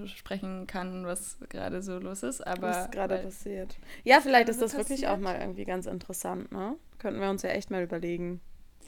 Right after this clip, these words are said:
Speaker 1: Ja. Ihr könnt ja mal uns über Instagram schreiben, ob euch das interessiert oder nicht.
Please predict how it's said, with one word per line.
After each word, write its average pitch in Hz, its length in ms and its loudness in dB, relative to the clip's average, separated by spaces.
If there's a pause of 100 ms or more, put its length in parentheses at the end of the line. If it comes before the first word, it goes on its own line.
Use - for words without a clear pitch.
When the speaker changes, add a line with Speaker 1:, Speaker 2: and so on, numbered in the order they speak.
(120)
Speaker 1:
Ja. 247 220 -2 (800)
Ihr 240 80 2
könnt 320 180 8
ja 294 80 8
mal 262 400 8 (140)
uns 240 340 8
über 208 220 2
Instagram 233 440 2
schreiben, 208 460 4
ob 190 160 0
euch 185 140 -4
das - 160 -6
interessiert 196 440 -4
oder 254 200 6
nicht. 226 400 2